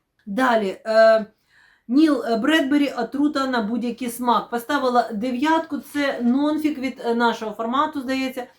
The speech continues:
Е, ви знаєте, мені дуже сподобалося. Е, я, е, от, ну, в принципі, такий нонфік я люблю. Там і історія, е, звідки взялася ця отрута, там і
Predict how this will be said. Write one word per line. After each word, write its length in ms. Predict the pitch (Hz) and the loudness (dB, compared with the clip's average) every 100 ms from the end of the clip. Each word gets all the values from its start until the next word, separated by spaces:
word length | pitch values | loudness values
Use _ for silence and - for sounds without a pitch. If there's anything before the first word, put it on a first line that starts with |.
| _ _ _ | _ _ _
Е, 400 | 220 226 226 233 | 0 4 4 4
ви 140 | 233 262 | 2 0
знаєте, 260 | 339 330 | 0 0
мені 200 | 277 302 | 2 2
дуже 280 | 254 262 233 | 2 0 -4
сподобалося. 880 | 214 254 254 320 311 294 294 262 254 - - - | -6 -4 0 0 0 0 0 0 -2 -6 -20 -10
Е, 500 | 220 214 214 220 202 - _ _ | -4 -2 0 -2 -4 -10 _ _
я, 480 | 240 233 262 269 254 | -6 0 2 4 2
е, 240 | 226 233 214 208 | 0 -2 -4 -2
от, 220 | 233 233 | -2 -2
ну, 160 | 254 247 | -4 -6
в 320 | 202 170 - | -6 -10 -10
принципі, 380 | 285 339 - 247 | -4 0 0 -2
такий 340 | 254 - 339 | -6 0 0
нонфік 420 | 269 269 294 233 202 | 2 0 -2 -4 -4
я 360 | 220 233 233 240 | 0 2 2 -2
люблю. 440 | 233 226 240 196 | -4 -2 -2 -4
Там 340 | - 294 320 233 | -2 -2 -2 -6
і 320 | 247 269 269 - - - | -2 0 0 -6 -16 -2
історія, 800 | 320 - 277 262 247 247 240 226 - | -2 0 0 2 2 2 0 -2 -8
е, 320 | 202 214 208 | -10 -6 -4
звідки 400 | 180 262 - 233 | 0 0 0 -2
взялася 560 | 202 240 226 214 208 226 | -2 2 2 0 -4 -6
ця 220 | 233 233 | -2 0
отрута, 480 | 226 233 233 202 214 | 0 -2 -4 -4 -6
там 380 | 208 262 302 - | -2 0 0 -2
і 360 | 254 262 269 | -4 0 0